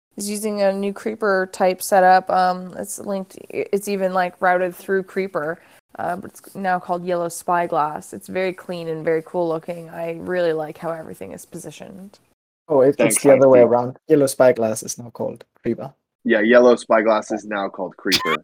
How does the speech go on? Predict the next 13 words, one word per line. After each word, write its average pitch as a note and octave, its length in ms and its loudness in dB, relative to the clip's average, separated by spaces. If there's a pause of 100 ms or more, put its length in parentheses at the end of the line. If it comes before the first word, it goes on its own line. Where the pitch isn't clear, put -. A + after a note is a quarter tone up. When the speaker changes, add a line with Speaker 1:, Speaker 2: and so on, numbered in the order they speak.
(140)
Speaker 3:
Yeah. E2 240 -4
Speaker 1:
Wasn't F#4 320 4
it - 100 10
always, D4 340 6 (120)
wait, E4 240 0
wasn't C4 380 2
it - 40 2
always C#4 380 4
called, F#4 420 -2 (380)
it D4 180 6
was D#4 140 0
always E4+ 380 4
Creeper. F3+ 720 -6